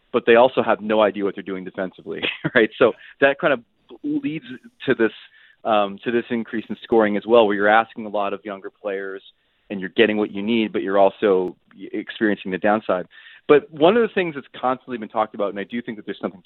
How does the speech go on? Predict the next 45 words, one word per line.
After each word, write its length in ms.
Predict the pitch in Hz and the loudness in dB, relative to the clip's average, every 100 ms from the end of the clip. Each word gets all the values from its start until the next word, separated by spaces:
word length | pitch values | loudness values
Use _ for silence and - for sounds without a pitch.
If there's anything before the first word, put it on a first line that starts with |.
| - | 0
to 140 | 95 | 2
it, 80 | 92 | 2
is 140 | 104 - | 0 2
the 140 | 107 | 4
idea 320 | 101 107 107 | 4 2 0
that 100 | 101 - | 0 -6
the 80 | 101 - - - - | -10 -10 -14 -8 0
shooters 440 | 139 147 156 151 - _ _ _ _ | 0 0 -2 -8 -16 _ _ _ _
and 100 | 107 | -10
the 60 | 101 - | -10 -8
scorers 460 | - 120 117 117 110 | 0 4 6 4 0
and 120 | 101 | -4
the 60 | 101 | 2
offensive 520 | 104 117 123 113 113 - | 2 2 -4 -12 -18 -8
players 480 | 113 104 98 87 90 - _ _ _ - | -4 -4 -6 -10 -16 -20 _ _ _ -2
are 100 | 117 | -2
just 220 | 113 131 - - | -2 -10 -6 -4
a 40 | |
little 340 | 113 113 123 | -4 -2 -2
bit 140 | 135 120 | 0 -2
ahead 300 | 113 113 107 | -2 -2 -4
of 100 | 101 | -4
the 80 | 101 | -6
goalies 480 | 107 104 104 95 | -4 -4 -4 -8
right 200 | 107 98 | -6 -6
now 240 | 101 95 95 | -6 -8 -8
insofar 600 | 101 - 104 - 101 98 | -12 -12 -6 4 4 4
as 240 | 95 92 - _ _ _ _ | 0 -4 -12 _ _ _ _
the, 360 | 117 110 107 98 76 | -18 -4 -2 -2 -2
the 80 | 110 | 0
analytics, 480 | 95 98 110 127 - - | 2 4 6 4 2 -12
insofar 500 | 104 - 95 101 98 | -14 -12 -6 -2 -2
as 100 | 95 | -2
their 160 | 104 95 | -4 -4
off-season 600 | 95 98 - 98 87 87 | -4 -4 -8 -12 -12 -16
coaching, 560 | - 113 117 - 113 113 | -4 -2 -2 -2 -4 -6
insofar 520 | 98 101 - 104 101 | -8 -10 -2 2 2
as 80 | 92 | 0
the 80 | - - | -10 -6
things 200 | 131 135 | -4 -4
that 180 | _ 120 | _ -4
they 40 | |
are 100 | 110 | -4
doing 340 | 107 107 101 95 | -4 -6 -4 0
now 400 | 104 98 90 | 2 4 2